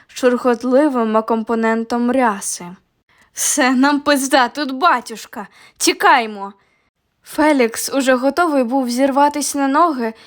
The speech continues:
і накивати п'ятками, як звуки кроків стихли, ніби хтось зупинився та уважно прислуховувався, як вони дихали. "Здається, вийшло",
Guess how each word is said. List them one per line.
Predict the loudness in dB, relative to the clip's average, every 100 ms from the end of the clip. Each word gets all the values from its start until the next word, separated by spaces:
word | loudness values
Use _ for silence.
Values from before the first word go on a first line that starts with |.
| -8
і | -2 2
накивати | 4 4 4 4 4 0
п'ятками, | 0 2 2 2 -6 -10 -10 -14 _ _ _ -4
як | 0 0 0
звуки | -4 -4 -2 -4
кроків | -2 -2 -2 -2 -6
стихли, | -8 -4 -4 -4 -10 -16 -16 -18 _
ніби | -2 -2 4 6 6 4
хтось | 0 0 0
зупинився | 0 0 0 0 -2 -4 -4
та | -2 0
уважно | 0 -2 0 4 4 2 -4
прислуховувався, | -4 -4 -2 -4 0 0 0 -2 -10 -12 -10 -10 -12 -18 _ _ _
як | -4 2 2 2
вони | -2 0 0 0
дихали. | 0 0 -2 -10 -16 -16 -20 _ _ _ _
"Здається, | -8 0 0 2 2 2 2 0
вийшло", | 2 4 2 0 -6 -10 -10